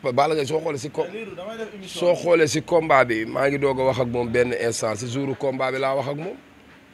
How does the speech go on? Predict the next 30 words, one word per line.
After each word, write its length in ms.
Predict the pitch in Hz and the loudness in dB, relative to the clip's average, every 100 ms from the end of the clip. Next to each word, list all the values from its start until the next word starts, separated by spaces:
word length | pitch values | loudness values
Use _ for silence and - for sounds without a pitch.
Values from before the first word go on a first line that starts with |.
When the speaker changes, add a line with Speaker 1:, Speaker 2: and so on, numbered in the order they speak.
| - - - - - - - | -20 -20 -20 -20 -20 -20 -8
Speaker 1:
Yi 100 | 127 | -6
si 80 | 139 | 0
des 140 | 139 | 0
yëpp 220 | 120 160 135 | 0 -2 -2
mbër 260 | 135 135 | 2 2
naka 280 | 120 127 131 | 2 -2 0
moral 340 | 123 127 123 123 | 0 2 2 0
bi, 140 | 147 | -6
nice, 480 | 127 127 117 - - 120 | -4 -2 -2 -2 -6 2
lépp 260 | 139 - 120 | 2 2 2
jàmm 240 | 131 123 110 | 4 4 2
yooyu 180 | 113 117 | 2 2
la 100 | 123 | 0
ñu 80 | 123 | -2
wax, 80 | 127 | -2
mais 140 | 120 107 | -2 -2
jouru 240 | 123 120 | -2 -2
combat 380 | - 123 117 104 | 0 2 4 2
bi 120 | 85 - - 139 131 - | 0 -12 -20 -20 -18 -4
laa 200 | 101 104 | -2 0
ñëw 160 | 117 117 | 0 -2
waxtaan 320 | 110 113 113 | -2 -6 -8
ak 80 | 113 | -10
moom. 180 | 135 - - - - - 92 | -10 -12 -18 -20 -20 -18 -12
Mhm. 300 | 101 110 131 - - - - - 131 | -10 -10 -14 -18 -20 -20 -20 -20 -18
Speaker 2:
Macha 260 | 147 143 110 | -18 -16 -20
Allah. 400 | 107 - - 98 | -20 -18 -14 -12
Speaker 1:
Mhm. 120 | 95 151 | -12 -10
Speaker 2:
Mais 220 | 165 180 180 | -8 -8 -6
tey 300 | 180 180 | -4 -4